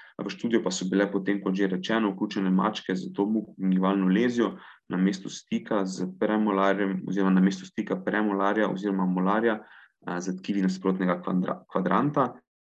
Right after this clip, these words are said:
A, mačke z anembami oziroma gingivostomatitis so pa bile izključene iz študije. Zdaj, najprej, a, najprej so v bistvu pri vseh mačkah, ki so bile vključene v študijo, opravili pač čisto splošen kliničen pregled s pregledom ustne votline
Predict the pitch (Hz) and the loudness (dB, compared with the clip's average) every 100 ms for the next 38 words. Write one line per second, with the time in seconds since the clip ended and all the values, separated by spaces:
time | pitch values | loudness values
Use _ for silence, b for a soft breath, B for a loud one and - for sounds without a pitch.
0 | _ b b b - 90 95 107 - 92 | _ b b b -8 -2 0 0 0 -2
1 | 92 113 107 95 104 98 95 107 - - | 0 0 -2 -2 -2 -2 -2 -2 -4 -8
2 | - 98 - - - 95 92 - - 87 | -10 -8 -8 -8 -6 -6 -6 -10 -10 -6
3 | 90 92 92 - 95 92 - - - - | -2 -2 -2 -4 -6 -6 -6 -8 -8 -10
4 | - - _ _ _ - - 120 123 127 | -10 -14 _ _ _ -20 -4 0 2 2
5 | 123 127 131 B B B B - 95 92 | 2 0 -2 B B B B -12 -2 0
6 | 95 104 110 113 - 156 - - 101 - | 0 0 -2 -4 -6 -8 -8 -10 -8 -6
7 | 117 110 120 - 95 - 95 95 104 - | -4 0 0 -2 -10 -10 -8 -4 -4 -2
8 | 117 - 104 - - 143 131 104 95 104 | -6 -4 -4 -6 -4 0 2 2 2 2
9 | 104 101 - - _ - - - 104 95 | 0 -2 -6 -12 _ -8 -8 -6 -8 -2
10 | 95 92 - 104 101 95 101 95 92 92 | -2 -4 0 0 2 -2 0 0 0 -6
11 | - 131 127 - 95 98 95 95 101 - | -2 0 0 -2 -2 0 2 0 -4 -4
12 | 92 92 120 120 113 | -6 -4 0 2 2